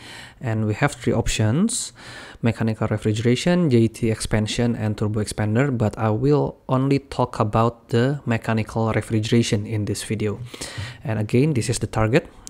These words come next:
of our process. We want to get,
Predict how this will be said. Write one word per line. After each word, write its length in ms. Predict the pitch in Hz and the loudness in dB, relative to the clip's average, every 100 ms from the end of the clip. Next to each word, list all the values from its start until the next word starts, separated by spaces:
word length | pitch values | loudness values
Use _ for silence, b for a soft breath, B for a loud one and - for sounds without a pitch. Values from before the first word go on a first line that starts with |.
| - | -6
of 200 | 117 110 | -6 -2
our 180 | 110 107 | 0 0
process. 560 | 117 - 185 - - | 0 0 0 0 0
We 200 | 117 110 | 2 2
want 440 | 107 117 123 - - | 2 2 2 -4 -8
to 120 | 107 | -6
get, 400 | - 131 - | 0 0 -2